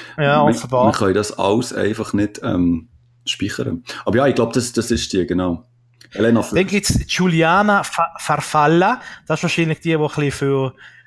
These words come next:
Speaker 1: äh, schöne Bilder muss sorgen.
Speaker 2: Ja, das
Speaker 1: So
Speaker 2: tönt, das
Speaker 1: wie
Speaker 2: tönt so wie eine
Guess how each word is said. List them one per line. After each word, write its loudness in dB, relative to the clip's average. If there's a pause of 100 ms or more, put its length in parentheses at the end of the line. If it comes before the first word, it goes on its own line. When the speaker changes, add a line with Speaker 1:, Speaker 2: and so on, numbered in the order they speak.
(760)
Speaker 1:
äh, 2 (600)
schöne 0
Bilder 2
muss 0
sorgen. 2
Speaker 2:
Ja, 2
das 0
Speaker 1:
So 0
Speaker 2:
tönt, 0
das 4
Speaker 1:
wie 2
Speaker 2:
tönt 2
so 2
wie 6
eine 2